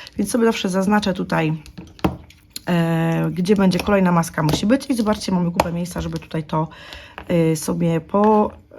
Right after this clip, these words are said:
e, przyczepiać. No i teraz nakładam sobie, e, tą maskę. Ło! Uważajcie, bo się tutaj do tych magnesów przykleja, słuchajcie. I jest to śmiesznie, bo wam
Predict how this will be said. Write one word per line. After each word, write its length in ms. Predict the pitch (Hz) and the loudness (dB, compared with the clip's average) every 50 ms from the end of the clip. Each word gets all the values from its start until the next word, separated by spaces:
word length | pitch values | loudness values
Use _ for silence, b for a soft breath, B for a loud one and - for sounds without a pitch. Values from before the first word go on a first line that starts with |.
| - - | -10 -6
e, 800 | 180 180 175 175 175 170 165 170 160 165 165 160 160 160 160 156 - | -4 -4 -2 -2 -2 -2 -2 -2 -4 -4 -4 -4 -2 -4 -4 -4 -6
przyczepiać. 840 | - - 190 185 - 156 147 - - 160 165 214 285 302 - - B B B B B B B | -8 -10 -8 -8 -6 -6 -8 -6 -4 -2 0 0 0 -2 -4 -8 B B B B B B B
No 220 | 262 302 359 403 | -2 0 0 0
i 100 | 370 294 | 0 -2
teraz 380 | - - 240 233 220 220 214 - | 0 0 2 2 2 2 2 2
nakładam 520 | 233 240 240 - 196 208 208 202 190 185 | 0 0 0 0 0 0 2 2 0 -2
sobie, 520 | 185 - - 180 180 175 180 175 170 175 180 175 - - _ _ _ _ - | -2 -2 -4 -4 -2 0 0 0 0 0 -2 -4 -8 -18 _ _ _ _ -10
e, 300 | - 160 160 160 160 156 | -6 -4 -4 -4 -4 -6
tą 220 | - - 226 247 254 220 | -4 0 2 4 6 6
maskę. 720 | 190 180 170 165 156 - - - - - 170 170 202 220 - | 4 4 2 0 -4 -6 -10 -14 -12 -6 -2 0 0 0 0
Ło! 480 | - 185 214 247 269 277 - - - - _ _ - B B B B B B _ | 0 2 4 4 4 4 2 0 -6 -20 _ _ -20 B B B B B B _
Uważajcie, 400 | - 185 180 208 208 208 - 190 | -2 0 2 2 0 0 -4 -6
bo 120 | 175 180 | -6 -6
się 120 | 170 - 180 | -6 -6 -8
tutaj 240 | - - - 202 196 | -6 -2 -2 0 4
do 120 | - 214 | 2 2
tych 380 | 208 - - - - - - _ _ B 220 247 240 B B B B B B | 2 0 -6 -10 -12 -14 -18 _ _ B -8 -8 -8 B B B B B B
magnesów 1000 | 180 180 190 214 226 214 220 202 208 202 196 185 190 - - 170 180 202 196 | 0 2 4 2 2 2 2 4 4 4 4 2 -2 -4 -2 0 0 -2 -4
przykleja, 840 | - - - - - 214 214 - - 202 196 190 175 165 165 160 165 | -6 -10 -10 -6 -4 -4 -4 -2 -2 -2 0 0 0 0 0 -2 -2
słuchajcie. 880 | - - 180 175 165 170 165 165 165 - - - 156 156 156 170 208 208 B B B B B B B B B B B - | -4 -6 -6 -4 -2 -2 -2 -2 -4 -6 -6 -4 -2 -2 -2 -2 -4 -6 B B B B B B B B B B B -10
I 120 | 175 170 | -8 -6
jest 260 | 165 170 170 - - | -6 -6 -8 -10 -10
to 60 | - 165 | -12 -10
śmiesznie, 680 | - - - 196 185 185 180 175 - - - 180 180 | -10 -8 -6 -4 -2 -2 -2 -4 -6 -6 -6 -4 -4
bo 280 | 180 170 170 165 170 - - - | -4 -4 -4 -4 -4 -6 -8 -12
wam 300 | 170 160 160 156 156 | -10 -8 -6 -6 -6